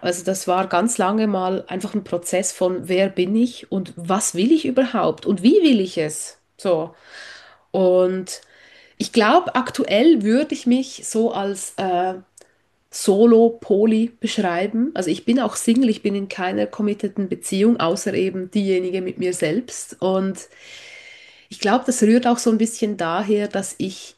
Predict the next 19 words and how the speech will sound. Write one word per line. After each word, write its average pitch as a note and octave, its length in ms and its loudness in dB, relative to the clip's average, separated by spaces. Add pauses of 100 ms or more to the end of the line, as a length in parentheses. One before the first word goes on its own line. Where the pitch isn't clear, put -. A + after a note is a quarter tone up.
in F#3 120 -4
der F#3 100 -2
Vergangenheit G3 600 -2
immer G#3+ 180 0
ein G#3+ 80 0
bisschen G#3 340 -2
dazu F3+ 380 -2
geneigt F#3+ 540 -4
habe, F#3+ 480 0 (880)
mich G#3 480 0
zu, G3 500 0 (1400)
äh, F#3 340 -4
wie F#3 80 -4
sag F3+ 200 -6
ich G3 120 -8
das G3 200 -8
jetzt F#3+ 180 -8
korrekt? - 640 -6 (2250)
Einfach A#3 400 2